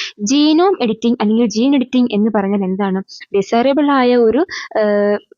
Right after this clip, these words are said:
എഡിറ്റിംഗ്, ഏഹ്, ചേഞ്ചസ് വരുത്തുന്ന പ്രോസസ്സിനെയാണ് ജീൻ എഡിറ്റിംഗ് എന്ന ടേം കൊണ്ട് ഉദ്ദേശിക്കുന്നത്. ഇവർ പക്ഷേ ഈ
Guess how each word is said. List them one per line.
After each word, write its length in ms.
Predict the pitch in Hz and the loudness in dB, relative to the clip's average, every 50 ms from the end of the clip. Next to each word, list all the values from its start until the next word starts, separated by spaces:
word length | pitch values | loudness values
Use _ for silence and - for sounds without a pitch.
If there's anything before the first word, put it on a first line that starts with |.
| _ - | _ -8
എഡിറ്റിംഗ്, 520 | 214 220 220 220 220 - 247 220 220 - 208 | -4 -2 -2 -4 -2 -2 -4 -4 -2 -2 -4
ഏഹ്, 240 | 202 196 202 202 196 | -4 -4 -4 -6 -6
ചേഞ്ചസ് 500 | - 233 208 202 208 208 220 220 220 247 | -4 -2 0 0 0 0 -2 -4 -2 -2
വരുത്തുന്ന 440 | 233 220 202 196 - 214 214 226 240 | -2 -2 -2 -2 -2 -2 -2 -2 -2
പ്രോസസ്സിനെയാണ് 760 | - 202 190 185 196 - 208 - 240 233 240 214 185 185 247 320 - - - - - 208 | -2 -4 -4 -4 -4 -6 -8 -6 -4 -2 -2 -2 -4 -4 -6 -8 -8 -12 -18 -16 -10 -6
ജീൻ 320 | 196 226 254 285 320 311 | -2 0 0 2 2 2
എഡിറ്റിംഗ് 360 | 254 233 226 - 240 233 - 208 | 0 0 -2 -2 -2 -4 -2 -2
എന്ന 160 | 202 196 202 | -4 -2 -2
ടേം 280 | 208 196 196 202 220 | 0 0 0 0 -2
കൊണ്ട് 220 | 214 196 190 208 - | -2 -2 -2 0 0
ഉദ്ദേശിക്കുന്നത്. 640 | - 226 254 247 - - 208 - 190 180 185 180 - - - - - _ - - - - 403 | -2 -2 -2 -2 -2 -4 -4 -4 -2 -2 -2 -4 -6 -8 -14 -20 -20 _ -20 -16 -10 -6 -4
ഇവർ 300 | 302 311 320 349 370 359 | -4 -2 0 0 2 0
പക്ഷേ 220 | 277 240 - 226 233 - | 0 0 0 -2 -2 -2
ഈ 280 | - 277 285 320 339 - | 0 0 2 2 0 0